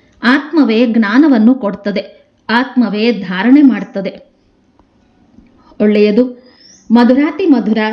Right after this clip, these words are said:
ಅಗಲಿ ಹೋಗಿ ಮರಳಿ ಸಿಕ್ಕಿರುವಂತಹ ಮಕ್ಕಳಿಗೆ ಮಾತಾ ಪಿತಾ ಬಾಪ್ತಾದರವರ ನೆನಪು, ಪ್ರೀತಿ ಹಾಗೂ ಸುಪ್ರಭಾತ. ಆತ್ಮೀಯ ಮಕ್ಕಳಿಗೆ ಆತ್ಮೀಯ ತಂದೆಯ ನಮಸ್ತೆ, ಆತ್ಮೀಯ ತಂದೆಗೆ ಆತ್ಮೀಯ ಮಕ್ಕಳ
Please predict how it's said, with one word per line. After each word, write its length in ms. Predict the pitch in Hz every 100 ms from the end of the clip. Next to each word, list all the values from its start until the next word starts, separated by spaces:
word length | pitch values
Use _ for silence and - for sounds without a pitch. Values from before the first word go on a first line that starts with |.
| 226 - _ _
ಅಗಲಿ 360 | 220 240 320 370
ಹೋಗಿ 400 | 277 220 226 233
ಮರಳಿ 400 | 208 202 254 320
ಸಿಕ್ಕಿರುವಂತಹ 800 | - 262 240 220 220 208 214 214 208
ಮಕ್ಕಳಿಗೆ 580 | 196 - 196 196 214 226 226 - _ _
ಮಾತಾ 540 | 220 247 277 285 339 359
ಪಿತಾ 440 | 302 208 226 233
ಬಾಪ್ತಾದರವರ 920 | 208 208 214 - 214 208 208 202 214 220 196 - -
ನೆನಪು, 640 | 208 226 247 247 254 277 277
ಪ್ರೀತಿ 480 | 277 208 202 226
ಹಾಗೂ 640 | 226 226 196 190 208 190 -
ಸುಪ್ರಭಾತ. 680 | - 196 220 202 220 214 233 233 - _ _ _ -
ಆತ್ಮೀಯ 460 | 254 277 311 359
ಮಕ್ಕಳಿಗೆ 580 | 392 285 285 226 214 226
ಆತ್ಮೀಯ 580 | 220 208 214 - 254 247
ತಂದೆಯ 440 | 240 208 202 202
ನಮಸ್ತೆ, 540 | 190 196 226 233 - 247 247 - - -
ಆತ್ಮೀಯ 520 | 208 220 - 226 214 208 - _
ತಂದೆಗೆ 440 | 214 208 240 247 214 - - - -
ಆತ್ಮೀಯ 480 | 226 240 302 302 254
ಮಕ್ಕಳ 380 | 208 - 240